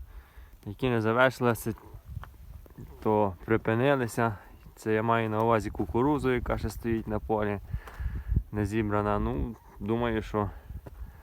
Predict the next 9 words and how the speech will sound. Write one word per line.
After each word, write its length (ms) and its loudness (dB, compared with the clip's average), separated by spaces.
за 100 2
тиждень-два 640 4
ще 180 2
обіцяють 680 2
синоптики, 540 2
якщо 240 2
вірити 360 0
синоптикам, 600 0
потепліє. 640 0